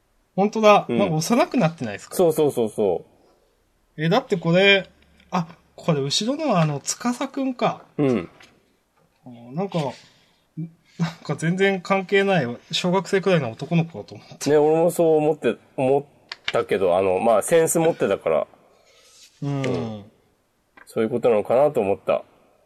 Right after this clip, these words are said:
Speaker 1: え、なんかこの歌川先生とこの美しいセンスの人は、なんかでかくなったな、みたいなこと言ってますけど、なんか、あの、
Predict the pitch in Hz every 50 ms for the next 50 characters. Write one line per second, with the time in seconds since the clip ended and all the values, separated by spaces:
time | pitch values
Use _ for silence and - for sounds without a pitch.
0 | _ _ _ _ _ _ _ _ _ _ _ _ _ _ _ _ _ _ _ _
1 | 135 135 147 165 180 254 - _ _ _ - 170 175 226 277 285 - 143 - -
2 | 139 131 123 120 120 - - 214 208 233 247 262 269 277 285 254 - 285 277 269
3 | 247 - - 285 240 202 165 - 143 120 - _ _ - - 143 143 143 143 143
4 | 139 139 135 _ _ - 156 - - - - 196 180 - 233 208 170 - - 160
5 | 160 156 160 - 170 165 160 160 - - 180 156 135 120 113 107 104 - _ _
6 | - 147 143 - - 110 98 95 107 127 160 165 196 170 165 135 135 131 131 -
7 | - - 131 123 123 123 117 107 95 - 107 104 101 98 95 101 - _ - 110
8 | - 104 101 95 _ _ - 123 135 143 - - - 107 95 92 90 92 87 _
9 | _ _ _ _ _ _ _ _ _ _ _ _ _ _ - 170 202 240 254 247
10 | - 135 123 117 107 101 - _ _ _ _ _ _ _ _ _ _ _ - 170
11 | 160 - - 170 151 139 131 139